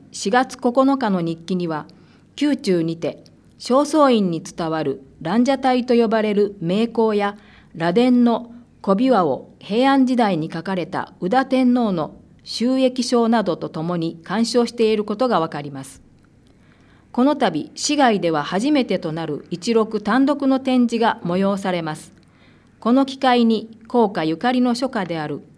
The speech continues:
一六さんの業績が広く知られることが期待されています。第三十五回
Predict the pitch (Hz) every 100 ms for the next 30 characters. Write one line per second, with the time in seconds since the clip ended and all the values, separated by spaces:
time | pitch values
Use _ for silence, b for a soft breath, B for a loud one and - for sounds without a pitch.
0 | _ 160 254 262 262 262 254 240 220 226
1 | - - 185 202 208 202 185 180 B B
2 | - 285 262 196 190 214 233 - 175 214
3 | 202 165 - 180 175 180 170 165 165 156
4 | 147 147 - - _ _ _ _ - b
5 | b b b b b b - 254 269 -
6 | 277 254 202 180 160 151 170 151